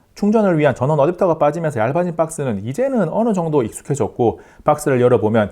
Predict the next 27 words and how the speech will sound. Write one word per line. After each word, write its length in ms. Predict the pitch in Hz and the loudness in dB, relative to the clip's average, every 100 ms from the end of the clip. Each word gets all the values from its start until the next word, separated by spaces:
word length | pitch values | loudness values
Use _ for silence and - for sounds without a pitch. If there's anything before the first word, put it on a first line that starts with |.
| - - | -8 -4
아이폰 380 | 95 120 175 | -2 0 0
에스이 340 | 160 156 175 170 | 0 2 2 2
본체와 560 | 117 120 139 107 101 | -2 0 4 4 4
설명서, 800 | 90 - 185 190 190 - 90 - - - 113 | 2 -2 2 2 2 2 0 -2 -20 -6 2
유에스비 360 | 135 139 131 | 2 2 -4
C 140 | 135 143 | -4 0
투 100 | 135 | 2
라이트닝 380 | 107 - 139 - | 2 2 -6 -6
케이블이 540 | - 220 196 143 107 | -4 0 0 0 -2
들어있습니다. 840 | 127 117 104 131 117 98 87 87 _ _ _ - | 2 0 0 -2 2 2 0 -4 _ _ _ -4
아이폰 360 | 101 127 233 | -2 0 0
에스이는 460 | 214 - 190 214 151 | -2 0 0 2 0
이 80 | 135 | 2
세대가 280 | 220 208 165 | 2 4 4
나왔을 360 | 117 123 135 | 4 2 0
때 100 | 131 | -4
사골 320 | - 214 208 | -2 0 4
에디션이라는 420 | 156 160 156 147 131 | 2 2 -2 -2 0
말을 220 | 120 117 | 0 0
들으며 320 | 135 135 110 | -2 -2 -4
삼 160 | - 160 | -4 -4
세대는 400 | 185 151 139 - | 0 0 0 -4
달라질 380 | 135 185 190 | 0 0 0
것이라는 360 | 185 156 139 123 | 0 0 0 -2
예상도 280 | 110 131 113 | -2 -2 -2
많이 280 | 87 98 123 | -4 -4 -4
있었는데, 600 | 117 113 101 95 107 | -4 -4 -2 -2 -4